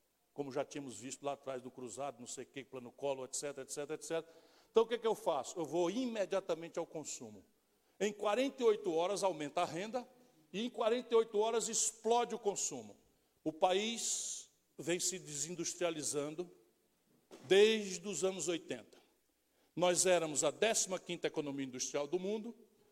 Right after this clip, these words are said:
O nosso produto industrial em oitenta era a soma do produto industrial da China. Olha esse dado.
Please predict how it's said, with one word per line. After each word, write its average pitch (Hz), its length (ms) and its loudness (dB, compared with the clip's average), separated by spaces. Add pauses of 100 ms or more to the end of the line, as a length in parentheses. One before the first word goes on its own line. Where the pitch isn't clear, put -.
(220)
O 180 80 4
nosso 202 320 8
produto 185 380 2
industrial 170 480 0
em 165 80 -6
oitenta 160 520 -4
era 151 140 -2
a 156 60 -4
soma 208 320 0
do 175 80 -2
produto 160 360 -4
industrial 143 440 -2
da 139 160 0
China. 247 600 -4
Olha 214 220 0
esse 208 200 0
dado. 117 440 -4